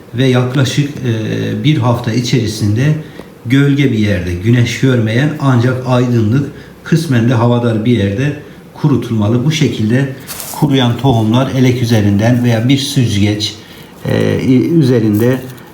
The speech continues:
e, ovularak alt tarafa tohumların geçmesi sağlanır. Üste de şu görmüş olduğunuz,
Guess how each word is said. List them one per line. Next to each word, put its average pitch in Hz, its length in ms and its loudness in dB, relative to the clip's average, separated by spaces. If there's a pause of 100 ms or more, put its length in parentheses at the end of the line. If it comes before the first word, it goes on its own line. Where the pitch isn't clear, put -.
(100)
e, 110 180 0
ovularak 120 600 2
alt 127 280 0
tarafa 123 400 0
tohumların 110 560 2
geçmesi 117 500 0
sağlanır. 120 540 2 (440)
Üste 156 400 2
de 123 180 2
şu - 320 -4
görmüş 127 420 2
olduğunuz, 117 540 2